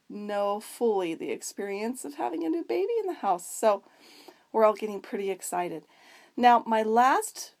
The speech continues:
podcast was what I learned from Brooke Castillo. And <laughs> I thought I would just segue into another podcast. I came across just a real quick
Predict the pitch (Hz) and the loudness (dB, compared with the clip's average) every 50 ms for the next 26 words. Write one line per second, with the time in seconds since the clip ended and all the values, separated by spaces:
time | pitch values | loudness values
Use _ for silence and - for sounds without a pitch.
0 | _ _ _ _ - - - - 285 277 269 269 240 - - - - - 180 170 | _ _ _ _ -18 -16 -12 -2 4 4 4 4 4 -2 -10 -12 -2 2 4 4
1 | 165 170 214 285 285 - - - 233 214 220 - 196 208 226 302 403 - - - | 6 4 4 2 -2 -8 -14 -8 -4 -4 -4 -4 -4 -6 -4 -4 -4 0 0 0
2 | 285 277 247 240 240 233 226 214 202 202 208 226 - - - - - 220 220 220 | 0 0 0 2 2 2 2 2 0 -2 -6 -8 -10 -12 -14 -10 -6 -6 -6 -6
3 | - 180 180 - - - - 233 233 - - - - - 294 370 480 403 240 175 | -6 -6 -6 -6 -8 -10 -10 -10 -8 -8 -12 -12 -10 -6 -4 -2 2 4 4 4
4 | 107 92 - - - _ _ - - - - - - _ _ _ - 254 254 254 | 4 2 -2 -8 -12 _ _ -20 -20 -20 -20 -20 -20 _ _ _ 6 8 8 8
5 | 247 247 247 359 339 - - - - - 240 - - 277 285 294 - - - 277 | 8 6 4 0 -2 -4 -8 -14 -14 -14 -14 -8 -4 -2 -2 -2 -2 0 0 0
6 | 269 - - - 240 240 226 247 240 269 - - - 233 220 214 214 214 - - | 0 0 0 -2 -2 0 0 -2 -6 -8 -10 -6 0 4 4 4 4 2 -2 -8
7 | - - - - _ _ _ - - - - 254 254 277 294 294 240 226 220 208 | -12 -14 -18 -20 _ _ _ -16 -14 -10 -6 -4 -2 -2 -2 -2 0 2 2 4
8 | 190 185 196 220 - 220 226 226 226 - - - 226 214 - - - 214 208 208 | 4 2 0 -2 -6 -6 -6 -6 -8 -10 -8 -6 -6 -6 -6 -6 -8 -10 -8 -8
9 | 214 214 214 226 240 277 302 330 330 330 - - 240 240 247 247 - - - 170 | -8 -4 0 0 0 0 0 -4 -6 -8 -10 -6 -4 -4 -4 -4 -8 -6 -4 -2
10 | 160 156 160 190 - - - _ - - - - - - - - - - 247 240 | 0 0 -2 -4 -6 -12 -18 _ -20 -20 -20 -20 -20 -20 -20 -6 -4 -4 -4 -4
11 | - - 311 311 359 415 - - 311 359 - - - - 247 233 233 226 226 - | -4 -4 -2 -2 -2 -2 -2 -4 -4 -4 -4 -12 -8 0 2 4 4 4 4 2
12 | 269 - - - - - - - 240 233 - - _ - _ _ _ _ _ _ | 0 -6 -10 -14 -16 -12 -10 -10 -10 -10 -10 -16 _ -20 _ _ _ _ _ _
13 | _ - 208 202 202 196 190 - _ _ _ _ _ _ _ _ - 190 196 214 | _ -4 -4 -2 -2 -4 -6 -10 _ _ _ _ _ _ _ _ -18 -16 -12 -10
14 | 226 254 294 330 370 392 392 - - - - - - - 277 277 262 247 247 - | -6 -4 0 0 0 0 0 -4 -10 -16 -16 -16 -8 -2 0 2 2 2 2 0
15 | - - - - - | -4 -12 -18 -18 -20